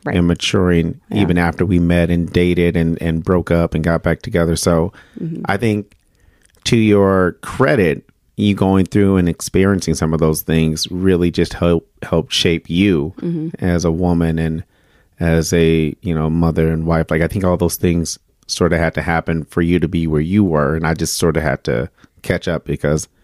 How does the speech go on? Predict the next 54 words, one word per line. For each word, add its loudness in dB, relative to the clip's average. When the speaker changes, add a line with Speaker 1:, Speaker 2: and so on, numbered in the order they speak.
Speaker 1:
Mm-hmm. -6
Speaker 2:
I 0
wasn't 0
there. -6
We 4
live, 2
we 2
live 2
very 4
different 0
lives, 0
di-, 0
very 2
different 0
upbringings. 0
Speaker 1:
Right. -4
Speaker 2:
You 2
know, 4
leaving 2
Detroit 0
and -2
going 2
to 0
a 2
new -2
state 0
and -2
just -2
not -2
knowing 0
what 0
to -8
do, 2
and 0
then 0
having -2
a -2
best 0
friend 0
with -2
you 4
in 2
that 2
new 2
state. 0
Speaker 1:
Mm-hmm. -4
Speaker 2:
Decide 2
to, -4
to 0
move 2
back 0
to 0
Detroit 0
and -4